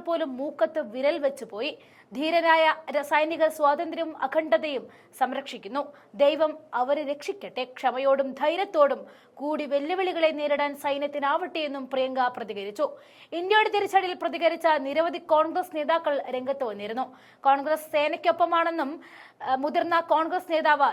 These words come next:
ജയറാം രമേശ് എക്സിൽ കുറിച്ചിരുന്നു. പാകിസ്ഥാനിലെയും പാക് അധീന കാശ്മീരിലെയും ഭീകരരുടെ എല്ലാ ഉറവിടങ്ങളും ഇല്ലാതാക്കുന്നതിനുള്ള ഇന്ത്യയുടെ പ്രതിബദ്ധത വിട്ടുവീഴ്ച ഇല്ലാത്തതാണ്. അത് ദേശീയ താൽപര്യത്തിൽ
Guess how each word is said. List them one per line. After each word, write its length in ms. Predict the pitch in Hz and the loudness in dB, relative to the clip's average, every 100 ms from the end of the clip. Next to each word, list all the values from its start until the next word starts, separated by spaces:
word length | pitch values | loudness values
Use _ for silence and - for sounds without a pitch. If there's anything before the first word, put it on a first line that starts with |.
| 214 | 2
ജയറാം 320 | 262 277 277 285 | 2 4 4 2
രമേശ് 360 | - 269 311 - | -4 -2 -2 -4
എക്സിൽ 380 | - 269 - 226 | -8 -8 -6 -6
കുറിച്ചിരുന്നു. 520 | 226 220 220 226 285 - - - - | -6 -8 -6 -6 -6 -8 -20 -6 4
പാകിസ്ഥാനിലെയും 840 | 311 339 403 403 381 370 359 339 339 - | 4 4 -2 4 4 2 -2 -4 -4 2
പാക് 240 | 311 339 - | 4 4 0
അധീന 360 | 269 311 339 | -2 -2 -4
കാശ്മീരിലെയും 880 | 339 320 294 302 330 339 330 311 254 | 0 0 0 -2 -6 -2 -2 -2 -6
ഭീകരരുടെ 680 | 269 277 294 294 294 285 277 247 247 - - | -8 -4 0 0 0 -2 -2 -2 -6 -18 -14
എല്ലാ 240 | 240 269 311 | 2 6 6
ഉറവിടങ്ങളും 680 | 349 370 381 381 370 330 277 | 4 0 2 2 4 0 0
ഇല്ലാതാക്കുന്നതിനുള്ള 800 | 285 330 339 339 339 330 339 | 2 4 4 0 -4 -2 2
ഇന്ത്യയുടെ 360 | 320 302 330 320 | 0 0 0 0
പ്രതിബദ്ധത 580 | 311 277 294 320 311 294 220 - - _ | 0 -4 0 0 2 2 0 -2 -20 _
വിട്ടുവീഴ്ച 580 | 220 277 - 330 330 330 294 233 | -12 -8 -6 -4 -4 2 2 2
ഇല്ലാത്തതാണ്. 560 | 240 262 269 196 190 294 - - - - | 0 0 -2 -4 2 2 2 -18 -16 -2
അത് 140 | 302 381 370 | 6 6 6
ദേശീയ 480 | 339 359 370 381 392 359 - - | 2 -4 -4 4 6 6 2 2
താൽപര്യത്തിൽ 680 | 294 320 311 392 381 - | 2 2 0 -2 0 -2